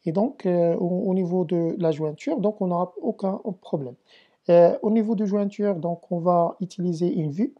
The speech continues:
euh, qui va faire la jointure entre les deux, les deux tables, table client un et client deux, et qui contient l'ensemble des données,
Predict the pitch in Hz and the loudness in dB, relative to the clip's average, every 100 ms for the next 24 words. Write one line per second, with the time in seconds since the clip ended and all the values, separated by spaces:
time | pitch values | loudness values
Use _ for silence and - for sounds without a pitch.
0 | _ _ _ _ _ - 170 170 165 160 | _ _ _ _ _ 2 4 6 4 2
1 | 170 - 180 - 170 180 - - 180 165 | -2 -4 -6 -4 -2 -2 -4 -4 -4 -2
2 | 156 175 165 175 160 - - 165 139 170 | -6 -6 -6 -6 -6 -10 -8 -8 -4 -4
3 | 160 151 143 143 156 170 208 302 277 165 | -4 -6 -8 -6 -4 -2 -2 -2 -4 -4
4 | 151 - - 170 175 180 165 165 151 151 | -4 -8 -10 -8 -6 -6 -6 -8 -10 -10
5 | 147 147 262 - _ - - _ - 185 | -6 -4 -4 -6 _ -20 -20 _ -4 -4
6 | 190 180 180 175 - 202 262 190 175 - | -4 -10 -6 -6 -6 -6 -4 -4 -4 -8
7 | 180 170 156 143 151 180 | -8 -6 -6 -8 -6 -4